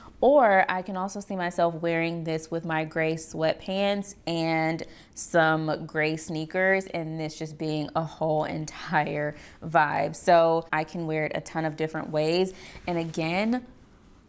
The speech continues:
flannel, this flannel is so soft. Like, it's, it feels so nice up against my skin.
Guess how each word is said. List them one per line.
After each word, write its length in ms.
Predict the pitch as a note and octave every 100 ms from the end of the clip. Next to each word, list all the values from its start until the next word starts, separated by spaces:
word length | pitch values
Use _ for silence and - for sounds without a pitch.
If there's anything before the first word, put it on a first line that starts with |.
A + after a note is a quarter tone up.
| - - - - - -
flannel, 720 | - - A#3 C4 D#4 F#4+ F#4
this 340 | G#3+ A#3+ D4 -
flannel 420 | C4 B3+ C4+ C4+
is 260 | - G#3+
so 600 | - - F#3+ F#3+ G#3 A3 -
soft. 600 | - - G3 D#3 - -
Like, 220 | F#3 F3+
it's, 420 | - F#3 - - -
it 180 | F3+ -
feels 500 | - G3 G#3 G#3+ -
so 340 | - F3 F3
nice 420 | E3+ D#3 D#3+ E3+
up 160 | - C3
against 320 | - D#3 -
my 180 | D3 D3
skin. 540 | D#3 - D#3 F3+ A#3+